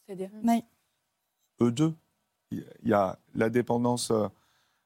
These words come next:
Speaker 3: euh, sexuelle, euh, du, du conjoint.
Speaker 1: Ailleurs,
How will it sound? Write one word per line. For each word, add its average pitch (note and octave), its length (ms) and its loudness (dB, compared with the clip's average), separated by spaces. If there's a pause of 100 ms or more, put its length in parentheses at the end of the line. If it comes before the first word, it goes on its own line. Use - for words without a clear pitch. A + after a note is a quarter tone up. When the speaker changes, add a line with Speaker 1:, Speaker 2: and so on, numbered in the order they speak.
(160)
Speaker 3:
euh, F#2 180 -6
sexuelle, A#2+ 640 0
euh, G2 380 -2
du, G2+ 200 -8
du G2+ 120 -8
conjoint. G#2+ 300 -6
Speaker 1:
Ailleurs, E3+ 340 0